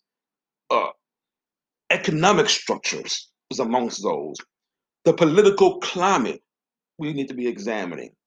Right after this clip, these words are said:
or at least consider, uh, when we, when we're looking at this text. Uh, the behavior of people in that day.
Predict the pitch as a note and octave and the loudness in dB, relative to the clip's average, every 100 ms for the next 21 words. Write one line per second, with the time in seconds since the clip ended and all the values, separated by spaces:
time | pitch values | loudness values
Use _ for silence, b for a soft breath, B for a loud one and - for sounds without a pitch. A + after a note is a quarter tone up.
0 | _ _ _ - C3+ - D3+ D#3+ D#3 - | _ _ _ 0 0 0 -4 -4 -4 -4
1 | C3+ - - - - A#3 C3 C2+ - _ | -4 -2 -2 -2 4 4 4 -4 -12 _
2 | _ _ _ A#2+ A2 G#2 C3 C#3 B2+ - | _ _ _ -2 0 2 0 2 -2 0
3 | C3+ B2+ C3+ C#3 A#2 - G#2+ - - - | -2 0 -2 -2 -4 -6 -14 -8 -8 -6
4 | - - _ _ - _ _ _ D3 C#3 | -10 -12 _ _ -20 _ _ _ 0 2
5 | A#2+ A2+ A2 - _ _ _ F3 G#3+ E3+ | 4 2 -2 -6 _ _ _ 0 2 2
6 | B3 C#4+ F3+ C#3 C#3+ - - A#2+ G#2+ G#2+ | 0 2 2 2 0 -4 -8 -4 -2 -4
7 | - A#2 F#2+ | -4 -2 -2